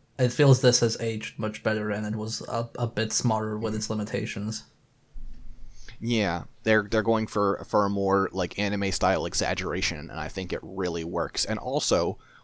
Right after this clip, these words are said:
Speaker 2: one thing I wanna point out that I think it does better than Third Strike is Garou's use of color is just spectacular.
Speaker 1: Yeah. God, like, we, we were,
Speaker 2: Uh,
Speaker 1: we were playing it at the office, like,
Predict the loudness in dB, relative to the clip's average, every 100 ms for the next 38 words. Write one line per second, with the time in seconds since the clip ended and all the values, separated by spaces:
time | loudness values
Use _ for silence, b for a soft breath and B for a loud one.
0 | -2 0 2 2 2 0 0 -2 -4 -4
1 | -4 -4 -6 -4 -4 -6 -2 -2 0 -2
2 | -2 -4 -4 -2 0 0 -2 -4 -8 -6
3 | -4 -4 -2 0 2 2 0 -2 -4 -4
4 | -4 -4 -4 -4 -4 -2 -2 -4 -6 -8
5 | -8 -8 -8 -6 -6 -6 -6 -8 -10 -14
6 | _ _ _ _ _ _ _ 2 4 4
7 | 4 2 0 2 2 2 0 2 4 4
8 | 4 6 4 2 0 0 0 -2 0 0
9 | 0 -2 -4 -8 -14